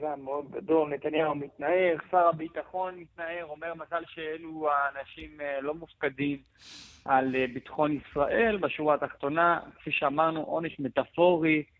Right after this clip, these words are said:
לשר עמיחי אליהו, הוא לא יוכל להגיע לישיבות הממשלה,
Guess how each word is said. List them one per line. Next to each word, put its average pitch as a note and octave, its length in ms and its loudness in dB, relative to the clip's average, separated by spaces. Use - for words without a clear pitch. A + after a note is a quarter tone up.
לשר C#3 520 4
עמיחי D3 300 -4
אליהו, C3+ 520 2
הוא C#3 140 -2
לא C#3+ 80 2
יוכל C#3+ 280 0
להגיע C3+ 420 -2
לישיבות C3 540 -6
הממשלה, F#3 500 2